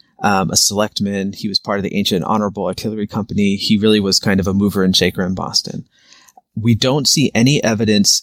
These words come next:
in the documentation of his enslaved people until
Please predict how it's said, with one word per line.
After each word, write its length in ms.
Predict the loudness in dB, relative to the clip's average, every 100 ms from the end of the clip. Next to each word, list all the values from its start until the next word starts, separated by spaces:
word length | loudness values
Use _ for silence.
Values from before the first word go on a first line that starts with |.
| -2
in 80 | 2
the 80 | 2
documentation 1040 | 4 2 2 2 2 0 0 0 0 0 0
of 160 | -4 -4
his 260 | -4 -2
enslaved 520 | 0 0 0 -2 -4 -6
people 460 | -8 -6 -8 -6
until 880 | -4 -6 -4 -4 0 2 4 2 -2